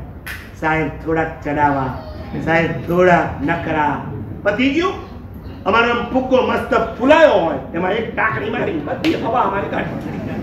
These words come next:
અને પછી જ્યારે પાકીનું પ્રવચન કરવા બેસીએ ત્યારે અડધી સભા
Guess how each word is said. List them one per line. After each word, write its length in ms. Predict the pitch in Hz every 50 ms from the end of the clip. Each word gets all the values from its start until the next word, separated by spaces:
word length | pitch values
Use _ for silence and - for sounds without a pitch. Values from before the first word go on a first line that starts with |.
| - - - - - - - - - -
અને 160 | 180 208 214
પછી 380 | 208 - 226 226 226 226 277 277
જ્યારે 320 | 269 262 254 240 233 240 -
પાકીનું 560 | - 208 220 233 233 240 262 277 285 277 - -
પ્રવચન 340 | 240 240 240 240 240 240
કરવા 280 | 233 - 220 220 226 233
બેસીએ 380 | 233 247 269 277 269 - 214 208
ત્યારે 160 | 202 190 180
અડધી 320 | 185 190 - - 240 233
સભા 440 | 190 - 190 180 175 185 202 185 -